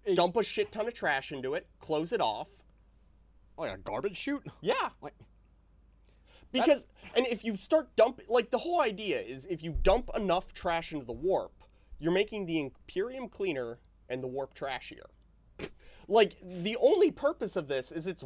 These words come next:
Speaker 2: really just solving two problems with one stone. Who cares about the fucking warp? We'll just dump a bunch of fucking trash and shit in there.
Speaker 1: <laughs>
Speaker 2: And then we're good.
Speaker 1: So, uh, the warp's got a warp problem, a rock problem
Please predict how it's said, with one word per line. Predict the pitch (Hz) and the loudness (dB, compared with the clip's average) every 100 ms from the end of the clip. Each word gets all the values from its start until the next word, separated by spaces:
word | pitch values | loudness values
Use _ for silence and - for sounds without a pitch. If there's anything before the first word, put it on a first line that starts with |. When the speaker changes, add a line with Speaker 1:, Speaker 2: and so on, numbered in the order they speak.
| 107 | -6
Speaker 2:
really | 143 403 302 | -2 -2 -2
just | 147 139 - - - - - - | -4 -6 -10 -20 -20 -20 -20 -10
solving | - 127 151 190 170 | -6 -4 -2 -2 -4
two | 180 | -8
problems | 165 175 190 185 160 | -4 -2 -2 -4 -10
with | 165 | -6
one | 165 170 | -4 -4
stone. | 165 240 240 - - - - - | -4 -4 -4 -6 -14 -20 -20 -6
Who | 196 247 | -2 0
cares | 320 277 262 | 6 6 6
about | 240 247 | 2 2
the | 185 | 0
fucking | 240 247 165 | -2 0 0
warp? | 165 247 165 | 2 0 0
We'll | 160 | -4
just | 202 156 - | -4 -4 -2
dump | 151 143 | -2 -4
a | |
bunch | 117 156 147 | -6 -6 -6
of | 117 | -8
fucking | 156 135 104 | -8 -6 -10
trash | - 139 180 - | -8 -6 -6 -8
and | 110 | -14
shit | - 104 | -12 -12
in | 101 104 | -12 -14
there. | 95 90 - | -12 -12 -12
Speaker 1:
<laughs> | 147 - - - - - - - - - - - - - - - | -12 -12 -16 -20 -20 -20 -20 -20 -20 -20 -20 -20 -20 -20 -20 -4
Speaker 2:
And | 202 | 0
then | 240 277 | 2 2
we're | 214 | 2
good. | 262 349 - - - | 4 4 2 -6 -18
Speaker 1:
So, | - 156 | -10 -4
uh, | 160 165 | -2 0
the | 160 | 0
warp's | 175 - | 0 0
got | 156 | 0
a | |
warp | 139 160 202 - | 2 2 0 -2
problem, | - 196 185 208 196 - _ - _ _ _ _ _ _ _ _ - | -4 -2 -2 -6 -12 -16 _ -20 _ _ _ _ _ _ _ _ -14
a | 110 | -6
rock | 123 175 - - | 0 2 0 -2
problem | 143 107 98 98 101 | -2 -2 -4 -8 -10